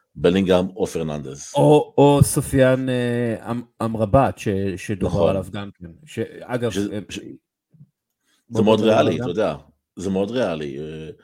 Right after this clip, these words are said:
Speaker 1: פיורנטינה כבר מתכוננים ליום שאחרי, מדברים על סכומים מאוד נמוכים. אתה יודע, ארבע-,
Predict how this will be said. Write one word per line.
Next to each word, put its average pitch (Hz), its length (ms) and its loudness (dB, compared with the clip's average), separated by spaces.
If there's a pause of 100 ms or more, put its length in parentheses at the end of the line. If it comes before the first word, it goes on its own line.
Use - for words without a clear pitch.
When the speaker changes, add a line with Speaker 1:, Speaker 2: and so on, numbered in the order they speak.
(360)
Speaker 1:
פיורנטינה 95 480 -2
כבר 90 80 -6
מתכוננים 90 540 -4
ליום 92 200 0
שאחרי, 80 560 -8
מדברים 82 400 -6
על 92 220 -8
סכומים 92 440 -8
מאוד 92 280 -4
נמוכים. 85 500 -6 (760)
אתה - 100 -18
יודע, 80 240 -4
ארבע-, 73 460 -6